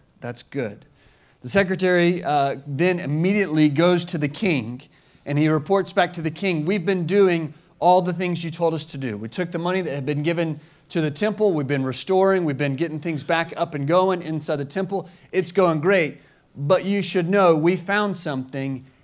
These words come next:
and we found something really significant." Except for this time he says,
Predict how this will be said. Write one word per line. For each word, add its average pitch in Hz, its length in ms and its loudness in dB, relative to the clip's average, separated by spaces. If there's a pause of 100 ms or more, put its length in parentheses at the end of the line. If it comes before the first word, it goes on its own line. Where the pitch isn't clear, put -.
and 151 160 -2
we 156 80 0
found 185 320 0
something 180 580 -4
really 175 300 4
significant." 156 880 -4 (380)
Except 147 300 -2
for 175 100 0
this 220 160 4
time 180 220 0
he 175 140 2
says, 170 440 2